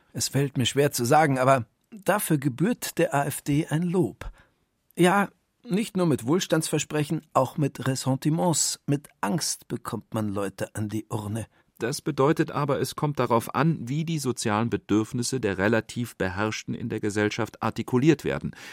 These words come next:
Speaker 2: entweder auf progressive oder reaktionäre Weise. Nur wenn es gelingt, aktuelle soziale Probleme mit einer in sich konsistenten, progressiven Reformagenda zu konfrontieren,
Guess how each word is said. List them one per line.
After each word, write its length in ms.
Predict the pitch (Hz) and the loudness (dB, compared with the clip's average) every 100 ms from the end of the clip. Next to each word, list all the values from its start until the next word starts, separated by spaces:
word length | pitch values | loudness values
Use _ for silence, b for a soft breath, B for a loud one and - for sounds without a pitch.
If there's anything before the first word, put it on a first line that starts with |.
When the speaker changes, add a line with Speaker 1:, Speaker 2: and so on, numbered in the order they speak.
| B B | B B
Speaker 2:
entweder 560 | 110 107 101 104 95 - | 0 0 2 2 2 0
auf 240 | 76 - | -8 -10
progressive 800 | - 98 98 123 120 147 135 139 - B B | -4 -2 2 2 2 0 0 0 -4 B B
oder 420 | B 113 107 80 98 | B 0 2 0 0
reaktionäre 680 | 107 101 - 117 117 82 | 0 0 2 4 4 2
Weise. 380 | 62 57 - - _ _ _ _ _ _ _ | -6 -10 -12 -16 _ _ _ _ _ _ _
Nur 180 | 127 156 | 2 4
wenn 120 | 139 | 4
es 160 | 131 - | 2 2
gelingt, 420 | 127 151 139 - | 2 2 -2 -6
aktuelle 540 | - - 151 - 123 131 | -8 -2 -2 0 2 2
soziale 440 | 117 - 110 120 | 0 -2 0 0
Probleme 560 | - 107 98 107 120 87 | -2 -4 0 0 2 0
mit 240 | 82 - | -2 -4
einer 420 | 104 104 101 92 | -4 -2 0 -2
in 160 | - 101 | -4 -6
sich 320 | 98 135 - | -4 -8 -8
konsistenten, 880 | - 156 131 - - 123 117 107 90 | -4 -2 -2 -4 -4 -4 -2 -4 -4
progressiven 800 | - 117 - 107 - 127 113 104 | -2 -4 0 -2 -2 -4 -2 -2
Reformagenda 920 | 90 85 135 151 - 95 98 98 85 | -4 -4 -2 -2 -2 -4 -2 -2 -2
zu 140 | - - | -4 -6
konfrontieren, 840 | 98 92 98 87 - 156 131 80 | -4 -4 -4 -4 -2 -2 0 -2